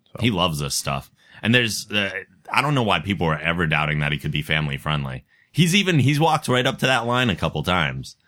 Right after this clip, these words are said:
Speaker 2: And he's still
Speaker 1: Yeah.
Speaker 2: staying appropriate, though.
Speaker 1: He will.
Speaker 2: Yeah.
Speaker 1: He's not dumb. He knows that he needs something after radio.
Speaker 2: Yeah.
Speaker 1: 'Cause
Speaker 3: So
Speaker 1: I
Speaker 3: what was that
Speaker 1: think
Speaker 3: thing on the commercial where they're showing that he walked off almost? What, what was that about?
Speaker 2: That he walked off?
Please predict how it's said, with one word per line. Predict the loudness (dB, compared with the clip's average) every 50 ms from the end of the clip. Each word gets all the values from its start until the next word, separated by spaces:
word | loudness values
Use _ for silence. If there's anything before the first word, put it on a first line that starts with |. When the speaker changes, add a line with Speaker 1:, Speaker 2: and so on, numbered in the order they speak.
| _ -10
Speaker 2:
And | -4 -2 -2 0 2 2 2 4
he's | 4 4 2
still | 2 2 2 2 2
Speaker 1:
Yeah. | 2 2
Speaker 2:
staying | 2 2 2 2 0
appropriate, | 0 0 0 0 0 0 0 0 -2 -2 -2 -4
though. | -4 -4 -2
Speaker 1:
He | -2 0
will. | 0 2 2 2 0 -2 -4 _ _ -4
Speaker 2:
Yeah. | 0 0 0 0 -2 -2
Speaker 1:
He's | -2 -2 0
not | 2 2 2 2
dumb. | 4 4 2 2 0
He | -2 0 2
knows | 2 4 4 4 2 2
that | 2 2
he | 2
needs | 4 2 2 2
something | 0 0 0 2 2 2
after | 2 0 0 -2 -2
radio. | 0 2 2 2 0 0 -2 -2 -4 -6 -4
Speaker 2:
Yeah. | -2 -2 0 -2 -4 -8 _ _ _ _ _ _ _ _ -4
Speaker 1:
'Cause | 0 2
Speaker 3:
So | 2
Speaker 1:
I | 4
Speaker 3:
what | 4
was | 4 4 4 4
that | 4 2 2
Speaker 1:
think | 2 2 2 2 2
Speaker 3:
thing | 2
on | 0 -2
the | -2
commercial | -4 -2 0 2 2 2 2 2 2
where | 4 4 4 4
they're | 4 2 2 2
showing | 2 2 2 0
that | 0 -2
he | -2 -2
walked | 2 2 4 4 2 2 2
off | 2 4 4 2 2
almost? | -2 -2 -2 0 -2 -2 -2 -2
What, | -2 -2
what | 0 2 2 2 2
was | 0 -4 -6 -10 _ _
that | 2 2 2 4
about? | 2 2 2 2 2 2 0 _ _
Speaker 2:
That | -2 0 0
he | 0
walked | 2 2 0 0 0 -2 -2
off? | 0 0 2 2 0 -2 -6 -10 -16 -20